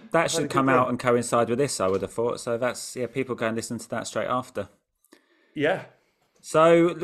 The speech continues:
Speaker 1: let's get stra-, let's get cracking. You, you, you were an excellent guest last time, so the pressure is on, mate. Um, so,
Speaker 2: <laughs>
Speaker 1: so, but you told me you've been writing some stuff. Are you writing for a new show or just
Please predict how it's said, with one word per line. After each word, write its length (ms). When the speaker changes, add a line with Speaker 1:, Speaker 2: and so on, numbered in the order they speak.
Speaker 1:
let's 180
get 160
stra-, 260
let's 180
get 180
cracking. 560
You, 180
you, 240
you 180
were 160
an 260
excellent 380
guest 180
last 280
time, 160
so 80
the 80
pressure 400
is 100
on, 220
mate. 240
Um, 540
so, 600
Speaker 2:
<laughs> 60
Speaker 1:
so, 140
but 180
you 160
told 320
me 60
you've 220
been 120
writing 280
some 160
stuff. 480
Are 80
you 200
writing 420
for 220
a 60
new 260
show 480
or 160
just 540